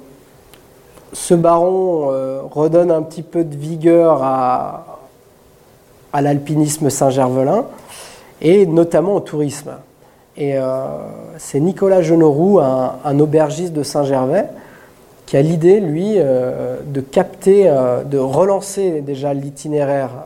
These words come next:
la volonté de grimper depuis Saint-Gervais au sommet du Mont Blanc, mais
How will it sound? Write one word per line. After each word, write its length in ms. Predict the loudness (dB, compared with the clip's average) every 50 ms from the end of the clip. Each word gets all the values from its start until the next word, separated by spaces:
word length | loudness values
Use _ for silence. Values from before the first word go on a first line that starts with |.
| -20 -20 _ _ _ _ _ _ _ _ _ _
la 80 | -8 -4
volonté 420 | -2 0 0 0 0 0 -2 -2
de 120 | -2 -2 -4
grimper 600 | -4 -4 -2 -2 -2 -2 -2 -2 -2 -2 -2 -4 -8 -16 -20 -20 -16 -10 -6
depuis 240 | -6 -6 -6 -6 -4
Saint-Gervais 520 | -2 0 0 2 2 2 2 2 4 2
au 80 | 2 0
sommet 300 | 0 0 0 2 2 2
du 100 | 0 0
Mont 200 | 2 2 2 2
Blanc, 340 | 2 2 2 2 2 0 -4 -10 -18 -20 -20 -20 -20 -16 -6 0
mais 400 | 2 2 4 4 2 0 -4 -8